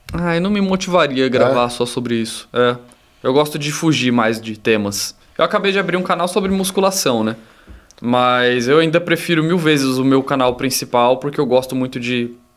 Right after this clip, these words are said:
Speaker 2: Os desafios.
Speaker 1: É, de ter um leque de opções enorme de coisas pra fazer,
Speaker 2: Meu,
Speaker 1: sabe?
Speaker 2: teu canal é muito aleatório, né, cara?
Speaker 1: Muito, toda, tá, é uns negócios que tem nada a ver, tipo,
Speaker 2: O cara
Speaker 1: até pra
Speaker 2: foi do
Speaker 1: mim, né?
Speaker 2: jejum a fazer booking na maromba.
Speaker 1: <laughs> É,
Speaker 2: Então,
Speaker 1: totalmente
Speaker 2: porra,
Speaker 1: aleatório.
Speaker 2: o cara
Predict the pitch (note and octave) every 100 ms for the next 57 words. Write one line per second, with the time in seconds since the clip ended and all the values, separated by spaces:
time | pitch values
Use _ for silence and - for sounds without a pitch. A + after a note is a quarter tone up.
0 | - G#2 F#2+ A2 G#2+ - G2+ F#2+ - -
1 | B2 A2+ A2+ A2 C#3+ B2 B2+ C3+ C3 B2+
2 | - - C3 B2+ C3 B2 A#2+ B2 B2 B2
3 | A#2+ A2+ - - A#2+ G#2+ G3+ - C#3 E3
4 | G3+ C#3 F3 C#3 A#2 F#2+ - G2 F2 F2+
5 | F#2+ C3 D3+ D#3+ B2+ G#2+ - D3+ D3+ A2+
6 | - C3+ A#2+ A2 A#2 B2 C3 D3 D3+ C3+
7 | - D#3 C3+ C#3+ E3+ D3+ A#2 A2+ C#3+ D#3
8 | D3+ - - - - - - D3 - -
9 | D4+ D#3 - D3+ E3+ D3+ A#2+ F#2+ A#2 D#3
10 | G#3+ G#3+ F3+ E3 C#3+ C3 C#3 G2+ A2+ D#3+
11 | F#3 - F#3 E3 A#2 A#2+ B2 B2 A#2 A2
12 | C3+ F#3 G#3 G#3+ F#3+ D#3 F#3+ D#3+ A#2+ A#2
13 | - - - G#3 G3 A#3+ G#3 F#3 G3 A3
14 | A3+ G3 E3+ C4